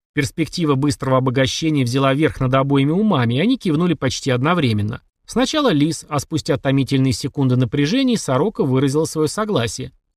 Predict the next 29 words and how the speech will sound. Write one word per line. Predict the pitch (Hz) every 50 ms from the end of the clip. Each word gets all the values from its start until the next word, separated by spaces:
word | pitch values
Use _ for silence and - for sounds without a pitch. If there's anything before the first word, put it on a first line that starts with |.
| _ _ _ _ _ _ _ _ _ _ _ _ _ _ _ _ _ _ _ _
«Что | - - 185
от | 202 190
нас | - 233 -
требуется?» — | - 269 285 254 151 120 117 - - - 135 - _ _
перешёл | - 131 139 131 - 156 143
сразу | - - 139 127 123 120 117
к | 117
делу | 120 131 160 190 220
неугомонный | 208 175 151 135 123 123 120 120 120 117 117 120 110
парнишка. | - 165 185 220 185 113 90 - - 117 113 - _ _ _ _ _ _ _ _ _ _ _ _ _ _ _ _ _ _ _ _ _ _
Наниматель | - 139 180 240 269 285 285 - - 233 196
прошёл | - 180 175 - - 175 143
к | -
алтарю | 156 139 - - 156 165 220 269
и | 262
открыл | 185 - - - 220 247
шкатулку, | - - - 175 151 - - 131 127 120 - 127
причём | - 147 143 - 247 240 247
не | 254 226
трогая | - 175 143 120 107 107 117 113
её. | - 117 117 110 110 - - - _ _ _ _ _ _ _ _ _ -
Сделал | 127 120 139 185 277 294 294 269
он | 247 226
это, | - -
просто | 135 156 147 - - -
проведя | - - 127 123 120 117 143 160
над | 180 170 135 -
крышкой | - 117 107 - - - 143
рукой. | 196 208 - 135 110 -